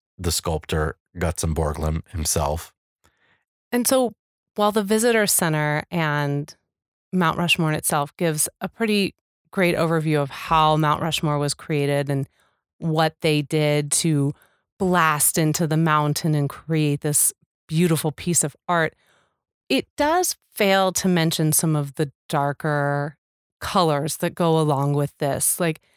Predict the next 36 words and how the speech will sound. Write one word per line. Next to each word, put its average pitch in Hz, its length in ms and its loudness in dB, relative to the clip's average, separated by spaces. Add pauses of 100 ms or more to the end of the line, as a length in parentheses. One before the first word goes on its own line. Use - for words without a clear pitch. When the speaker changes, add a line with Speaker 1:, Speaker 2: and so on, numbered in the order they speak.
(420)
Speaker 2:
the 190 180 2
artist's 175 640 2
past 147 500 0
and 165 120 2
some 175 200 2
of 165 120 0
his 170 180 0
affiliations 151 840 0
with 156 200 0
some 170 260 2 (140)
not 175 340 2
so 160 220 0
fantastic 156 720 -2
hate - 420 -2
groups, 151 520 0 (480)
how 202 280 2
Teddy 160 300 0
Roosevelt 147 440 0
kinda 139 240 -4
got 147 220 0
on 175 200 4
there, 165 260 2
the 151 100 2
way 139 140 0
they 135 160 0
picked - 360 -4
these 170 220 -2
things. 160 260 0 (380)
There's 233 220 2
a 233 80 2
lot 226 400 2
of 262 160 -2
politics 170 720 0 (340)
that 185 160 0
went 165 300 0
into 143 960 0